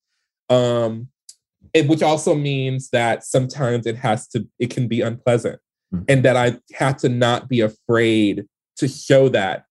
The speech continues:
Speaker 1: in front of an audience that is not Black, which I'm not.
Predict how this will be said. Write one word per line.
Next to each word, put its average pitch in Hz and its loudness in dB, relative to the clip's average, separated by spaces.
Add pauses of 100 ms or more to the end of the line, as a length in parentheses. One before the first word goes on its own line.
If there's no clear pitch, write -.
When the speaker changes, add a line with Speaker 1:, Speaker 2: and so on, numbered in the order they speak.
(240)
Speaker 1:
in 131 -2
front 127 0
of 113 2
an 110 0
audience 110 -4 (240)
that 113 2
is 107 -2
not 110 -4
Black, - -6 (240)
which 135 2
I'm 156 2
not. 175 0